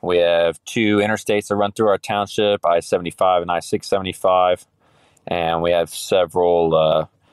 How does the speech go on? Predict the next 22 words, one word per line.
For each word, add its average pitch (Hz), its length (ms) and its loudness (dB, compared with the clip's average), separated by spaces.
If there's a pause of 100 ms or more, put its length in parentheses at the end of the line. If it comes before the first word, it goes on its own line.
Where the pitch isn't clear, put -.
(140)
long-term 87 920 -2 (300)
healthcare 92 420 -2
facilities 85 880 -2 (600)
here 87 200 -2
in 85 60 -2
our 80 80 -2
township 82 440 -6
as 78 140 -4
well. 82 380 0 (880)
So 85 680 0
any 127 420 0
feedback 117 520 -2
you 104 60 -2
can 101 80 -2
give 101 200 0
us, 98 280 0 (200)
uh, 85 260 0
would 82 140 0
be 82 120 -2
greatly 80 280 0
appreciated. - 560 -6 (260)
Thanks. - 320 -6